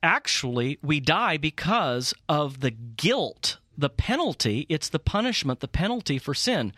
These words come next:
So the Eastern Orthodox are right to talk about death and corruption as a symptom of sin, as the wages of sin. The wages of sin is death.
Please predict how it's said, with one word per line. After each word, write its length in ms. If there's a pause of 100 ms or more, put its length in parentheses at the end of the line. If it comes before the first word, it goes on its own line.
So 200
the 200
Eastern 260
Orthodox 520
are 80
right 200
to 60
talk 320
about 320 (140)
death 400
and 140
corruption 720 (160)
as 600 (260)
a 100
symptom 920 (220)
of 140
sin, 380 (280)
as 260
the 140
wages 600
of 120
sin. 400 (160)
The 100
wages 360
of 120
sin 180
is 140
death. 300